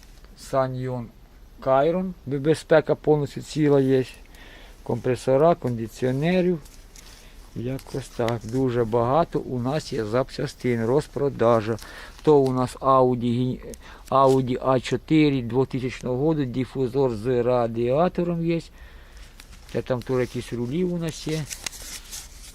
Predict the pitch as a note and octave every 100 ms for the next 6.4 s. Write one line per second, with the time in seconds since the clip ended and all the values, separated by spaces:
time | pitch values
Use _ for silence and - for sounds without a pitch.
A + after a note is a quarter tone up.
0 | - B2 B2 - A#2+ - A#2 A#2 - A#2
1 | A#2 - C3 - F#3 F3 E3 D3+ A#2+ A2+
2 | A2+ A#2 A2 - G#2 - B2 F3 - -
3 | D#3 D#3+ C3+ - - - - - C3 B2+
4 | - C3 A2 C#3+ C#3+ - - - A#2 C#3
5 | C3 - - C#3 C3 - - F3 F#3+ F#3
6 | E3 - B2+ A#2+